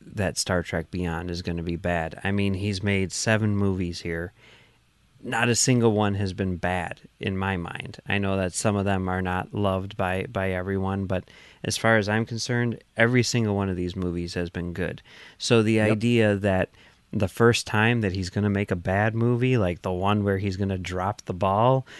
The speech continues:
Speaker 1: is a Star Trek movie written by Simon Pegg, that does not compute. I'm sorry. If
Speaker 2: Yeah.
Speaker 1: Star Trek Beyond ends up sucking, I am going to be shocked. Absolutely
Speaker 2: Yeah.
Speaker 1: shocked.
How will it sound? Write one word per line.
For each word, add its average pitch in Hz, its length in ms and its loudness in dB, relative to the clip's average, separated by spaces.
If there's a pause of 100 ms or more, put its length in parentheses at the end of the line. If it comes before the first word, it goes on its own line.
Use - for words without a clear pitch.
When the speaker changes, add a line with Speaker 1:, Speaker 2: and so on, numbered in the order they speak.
(200)
Speaker 1:
is 104 460 4
a 104 120 0
Star 107 380 4
Trek - 300 -2
movie 156 500 0 (260)
written 135 300 4
by 107 200 4
Simon 123 540 0
Pegg, 170 460 -2 (1120)
that 120 300 4
does 117 180 0
not 120 320 4
compute. 98 480 -2
I'm 101 140 -2
sorry. 131 580 4 (560)
If - 260 -2
Speaker 2:
Yeah. 160 220 0 (160)
Speaker 1:
Star 143 320 6
Trek 147 240 6
Beyond 127 580 4
ends 120 300 2
up 123 180 0
sucking, 131 580 0 (500)
I 110 120 2
am 110 160 4
going 101 300 2
to 95 80 -8
be 92 320 -4
shocked. - 760 -2 (320)
Absolutely 117 580 0
Speaker 2:
Yeah. 254 60 0
Speaker 1:
shocked. - 600 -6